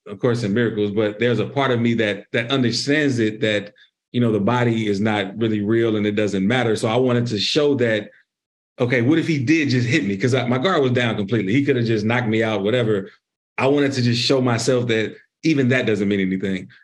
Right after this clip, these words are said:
So, like, the, the, even the ego was like, "But just see if he'll hit you, you know, <laughs> just, like, just,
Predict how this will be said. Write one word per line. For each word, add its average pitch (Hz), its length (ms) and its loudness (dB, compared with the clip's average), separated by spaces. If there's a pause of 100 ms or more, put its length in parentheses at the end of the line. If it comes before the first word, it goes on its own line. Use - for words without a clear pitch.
(120)
So, 123 200 0
like, 113 240 0
the, 110 200 0
the, 120 180 -2
even 151 280 0
the 127 80 2
ego 139 280 2
was 123 140 2
like, 117 320 -2 (300)
"But 95 100 -6
just 127 380 -2 (420)
see 117 220 0
if 131 80 2
he'll 160 180 2
hit 220 240 0
you, 123 60 0
you 123 160 2
know, 143 140 2
<laughs> 143 100 2
just, 123 180 -2 (180)
like, 170 280 0
just, 160 220 0